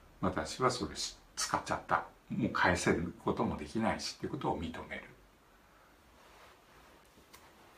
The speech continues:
それで、えー、今度戻してもらいました。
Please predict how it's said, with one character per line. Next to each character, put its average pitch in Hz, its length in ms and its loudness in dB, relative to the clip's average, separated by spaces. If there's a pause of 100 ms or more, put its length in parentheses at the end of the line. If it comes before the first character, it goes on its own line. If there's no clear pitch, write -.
(120)
そ 208 120 4
れ 208 60 10
で、 196 300 10 (440)
え 90 640 2
ー、 - 20 -14
今 101 260 8
度 110 360 10
戻 131 200 8
し - 120 2
て - 40 -2
も - 140 -4
ら 101 140 8
い 104 40 4
ま 101 140 4
し - 80 -2
た。 - 160 0